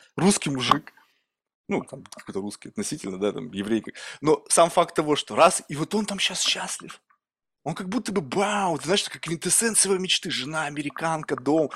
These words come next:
вся вот эта хуйня. Я прихожу к ним домой, это пиздец. Такое ощущение, что я в рекламу восьмидесятых попал. Ебнуться. И брат с сестрой такие же. И как бы, знаешь, как это в фильме показывают, как бы про старину, и вот они такие, как бы, знаешь, пластилином как будто бы намазаны, такие странные стиляги такие сидят за столом,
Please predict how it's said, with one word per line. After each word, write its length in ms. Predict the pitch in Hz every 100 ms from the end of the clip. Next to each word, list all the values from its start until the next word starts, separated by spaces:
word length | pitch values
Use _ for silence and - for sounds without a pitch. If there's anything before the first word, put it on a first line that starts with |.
| -
вся 260 | - - 185
вот 140 | 185
эта 140 | 165
хуйня. 360 | - 175 185 175 - - -
Я 100 | 156
прихожу 400 | 165 170 151 175
к 80 | 170
ним 140 | 151
домой, 280 | 143 160 160
это 120 | -
пиздец. 500 | - 113 120 135 117
Такое 200 | - -
ощущение, 220 | 147 185
что 160 | 160 -
я 60 | 127
в 80 | 120
рекламу 420 | 127 151 135 120
восьмидесятых 680 | 113 - 127 131 139 107 -
попал. 340 | 110 107 104 - - - - -
Ебнуться. 920 | 113 110 107 147 180 165 143 135 - -
И 100 | 170
брат 320 | 151 202 214
с 40 | -
сестрой 420 | 180 - 247 240
такие 360 | 220 - 220
же. 100 | 180
И 60 | 151
как 160 | - 196
бы, 80 |
знаешь, 140 | 160 285
как 100 | 294
это 140 | 214
в 40 | -
фильме 280 | 233 202
показывают, 560 | - 175 208 190 160 117 - -
как 140 | - 170
бы 80 | - -
про 120 | 180
старину, 460 | 185 - 190 202 226
и 80 | 160
вот 140 | 165
они 120 | 185
такие, 220 | 180 -
как 140 | 196 170
бы, 60 | 156
знаешь, 200 | 220 -
пластилином 640 | 175 175 - 190 202 151
как 140 | - 147
будто 200 | 165 156
бы 80 |
намазаны, 300 | 151 170 208
такие 160 | 170 160
странные 320 | - 190 147
стиляги 440 | - - 180 160 135
такие 240 | - 123
сидят 260 | - 151 196
за 60 |
столом, 240 | 196 151